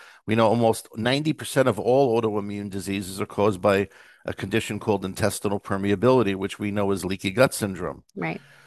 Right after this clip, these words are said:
Speaker 1: And when you have leaky gut, it basically means that things are leaking from your gut into your bloodstream, and your body's attacking those things as foreign invaders,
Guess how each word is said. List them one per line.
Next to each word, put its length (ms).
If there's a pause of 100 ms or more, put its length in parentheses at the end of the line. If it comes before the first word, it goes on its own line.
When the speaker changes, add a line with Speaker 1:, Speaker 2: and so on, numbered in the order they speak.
(420)
Speaker 1:
And 160
when 120
you 80
have 240
leaky 320
gut, 380
it 80 (180)
basically 440
means 320
that 160
things 320
are 140
leaking 480
from 280
your 120
gut 280
into 240
your 120
bloodstream, 600
and 80
your 120
body's 360
attacking 460
those 200
things 240
as 100
foreign 320
invaders, 560